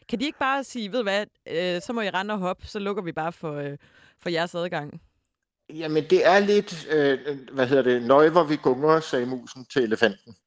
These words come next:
Speaker 2: Øhm, men samtidig, og det er jo her, parad-, i paradokset består, så er de jo selv,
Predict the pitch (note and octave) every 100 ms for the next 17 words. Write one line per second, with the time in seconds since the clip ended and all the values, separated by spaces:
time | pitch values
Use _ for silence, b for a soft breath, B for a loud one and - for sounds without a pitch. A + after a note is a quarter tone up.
0 | _ b b b - D3 C3+ B2+ A#2+ A#2
1 | A2 G#2+ G2+ - b b - E3 D#3 -
2 | G#3 A#3+ - F#3+ C#3 C#3 C3+ D3+ D#3+ -
3 | _ - C3+ - - C#3 C3+ - B2+ B2
4 | C3 - C#3+ B2 C#3+ C3 C3 - E3 D3
5 | D3 C#3 A2 - - F#3 E3